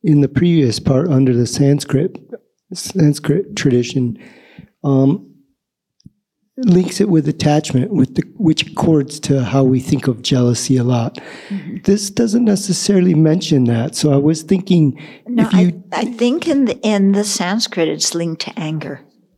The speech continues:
Speaker 1: Um, it, it says because of, it says jealous. It
Speaker 2: But I think when, when we look, um,
Speaker 1: It is under anger.
Speaker 2: Yeah,
Speaker 1: But
Speaker 2: it's
Speaker 1: it's,
Speaker 2: under anger.
Speaker 1: but it's defined as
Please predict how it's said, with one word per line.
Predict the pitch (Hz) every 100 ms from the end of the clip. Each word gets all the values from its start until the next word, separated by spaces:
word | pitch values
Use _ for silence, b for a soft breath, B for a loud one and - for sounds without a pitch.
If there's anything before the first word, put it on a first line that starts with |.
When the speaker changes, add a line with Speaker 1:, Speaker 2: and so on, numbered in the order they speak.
| _ _ -
Speaker 1:
Um, | 151 151 160
it, | 196
it | 208 151
says | - - 175 151 135 - 233 135
because | 131 - 139 120
of, | 131 -
it | 196 160 -
says | - - - 147 143 135 - - - - - _
jealous. | - 139 131 127 - 202
It | 202 180 160
Speaker 2:
But | 196 180
I | 175
think | - 190 196 196
when, | 170 175 160
when | 185 170 170
we | 165
look, | 160 170 190 - - -
um, | 151 156 143 135 - - - _ _ _ _ _ _ _ _ B B B
Speaker 1:
It | 170
is | 214 208 180
under | 208 160 143
anger. | 127 120 113 113 104 -
Speaker 2:
Yeah, | - 202 160 - _ -
Speaker 1:
But | 135
Speaker 2:
it's | 139
Speaker 1:
it's, | 196 180
Speaker 2:
under | 196 -
anger. | - 135 151
Speaker 1:
but | 143
it's | 139 -
defined | - - 160 165 160 135
as | 120 123 123 - - -